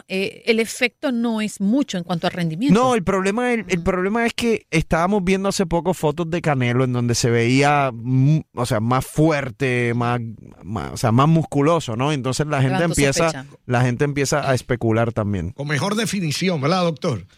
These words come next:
Speaker 2: Mejor
Speaker 3: Al, al,
Speaker 2: definición.
Speaker 3: al estilo Bruce Lee, así.
Speaker 2: Sí, pero yo, Bruce Lee yo creo que no usaba <laughs> clenbuterol.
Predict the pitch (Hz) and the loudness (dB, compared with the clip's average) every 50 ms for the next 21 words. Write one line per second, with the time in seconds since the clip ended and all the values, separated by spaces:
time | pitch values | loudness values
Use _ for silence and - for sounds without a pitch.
0 | _ _ _ _ - 127 139 143 160 165 175 185 208 - 220 220 208 196 175 - | _ _ _ _ 2 4 4 4 4 4 4 2 2 2 2 2 2 2 2 2
1 | - 170 160 156 139 120 117 117 123 143 143 - - - 202 208 196 175 196 196 | 2 2 2 0 -2 -4 -4 -4 -4 -4 -4 -4 -4 -4 -4 -4 -4 -4 -4 -4
2 | - - 131 139 139 123 107 110 98 - - - 87 - _ _ _ _ _ _ | -4 -4 -4 -2 -2 -2 -4 -6 -8 -10 -12 -14 -16 -18 _ _ _ _ _ _
3 | - 147 - - 214 190 - - - 139 131 123 101 - _ _ - 117 135 127 | -20 -12 -4 -2 -2 -2 -2 2 2 4 4 4 2 -4 _ _ -4 -2 0 2
4 | 123 123 123 147 165 165 151 135 165 208 196 - 175 175 170 151 147 127 135 131 | 2 4 2 2 2 0 0 0 0 0 0 0 -2 0 2 2 2 2 0 -2
5 | 117 120 123 117 113 110 - - 110 107 104 98 - - - 185 151 156 - 156 | -2 -2 -4 -4 -6 -6 -4 -2 -2 -2 -2 0 2 2 2 2 2 0 0 0
6 | 147 - - - - 160 151 - - 139 127 | -2 -2 -4 -4 -2 0 0 0 0 0 -2